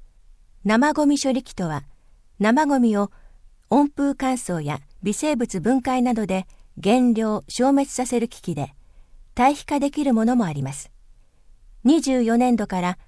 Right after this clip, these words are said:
区外の販売店での購入も補助の対象になります。内容、補助金額、本体購入金額の二分の一、上限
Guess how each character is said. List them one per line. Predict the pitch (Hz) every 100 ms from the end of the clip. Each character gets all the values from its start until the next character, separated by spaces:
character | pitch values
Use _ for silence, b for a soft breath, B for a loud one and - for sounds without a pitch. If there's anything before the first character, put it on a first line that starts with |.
| - -
区 | - 320
外 | 302 247
の | 208
販 | 220 240
売 | 254 247
店 | 240 190 180
で |
の | 165
購 | 151 208 220
入 | 208 196
も | 185 - b b
補 | 302
助 | 302 262
の | 202
対 | 175 180
象 | 196 180
に | 170
な | 160
り | 151
ま | 147
す。 | - - - _ _ _ - - - - - - - -
内 | 208 262 247 240
容、 | 226 220 - - _ _ -
補 | 220
助 | 277 285
金 | 302 269
額、 | 175 - - 139 - - - - - - - -
本 | 302 294
体 | 233 208
購 | 202 247 254
入 | 247 247
金 | 247 240
額 | 214 - 170
の | 165 - -
二 | 180
分 | 196 240 226
の | 214
一、 | 202 - - - - - - - - -
上 | 165 262 254
限 | 240 196